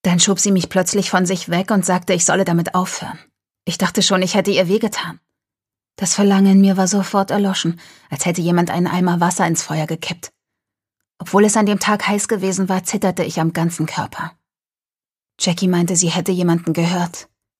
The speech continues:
Als ihr Handy klingelte, schreckten wir beide auf. „Wir sollten jetzt los. Komm, gehen wir“, sagte sie, als sie die Nachricht auf ihrem Handy gelesen hatte und eine S M S zurückschrieb. Das Telefon war eins von den billigen Modellen.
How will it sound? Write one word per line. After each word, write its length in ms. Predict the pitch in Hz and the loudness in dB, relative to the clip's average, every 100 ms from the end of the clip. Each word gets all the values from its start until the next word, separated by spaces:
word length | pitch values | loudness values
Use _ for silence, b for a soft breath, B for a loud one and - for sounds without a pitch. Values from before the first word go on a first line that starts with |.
| _ _ _ _ _ | _ _ _ _ _
Als 180 | - 170 | -2 2
ihr 80 | 190 | 4
Handy 300 | 185 180 196 | 4 2 0
klingelte, 400 | 202 202 202 208 | 2 4 4 4
schreckten 440 | - 196 190 233 180 | 2 0 2 4 4
wir 120 | 180 | 2
beide 340 | 165 180 175 | 2 -2 -2
auf. 320 | 165 - - _ _ _ _ _ _ _ _ _ _ | -4 -8 -16 _ _ _ _ _ _ _ _ _ _
„Wir 140 | - 214 | 2 4
sollten 280 | 254 240 240 | 4 6 4
jetzt 340 | 185 175 - | 4 0 -4
los. 220 | 165 - | -4 -2
Komm, 200 | - 262 | 2 2
gehen 240 | 226 226 170 | 4 2 0
wir“, 120 | - - _ _ _ _ _ _ _ _ | -6 -18 _ _ _ _ _ _ _ _
sagte 360 | - 151 - 143 | -6 -6 -6 -6
sie, 180 | - | -6
als 140 | 156 - | -6 -6
sie 80 | 135 | -2
die 100 | 143 | 0
Nachricht 420 | 156 170 156 - | 0 -2 -4 -6
auf 120 | 151 | -8
ihrem 200 | 151 151 | -4 -2
Handy 280 | 170 165 147 | 0 -2 -2
gelesen 460 | 151 156 160 165 | -4 -2 -2 -2
hatte 220 | 165 143 160 b b b - | -2 -4 -10 b b b -6
und 160 | 160 | -4
eine 200 | 156 160 | -2 -2
S 160 | 151 175 | -2 -2
M 100 | - | 0
S 240 | 165 165 | 0 0
zurückschrieb. 720 | - 170 170 - - 113 - _ _ _ _ _ _ _ _ | -2 -2 -2 -2 -4 -14 -20 _ _ _ _ _ _ _ _
Das 140 | - 208 | -4 2
Telefon 440 | 247 233 - 202 | 4 4 4 2
war 100 | 185 | 2
eins 180 | 127 185 | 2 0
von 140 | 196 | 0
den 140 | 175 170 | 2 2
billigen 360 | 175 170 147 | 2 0 0
Modellen. 460 | 139 131 98 - | -4 -4 -8 -10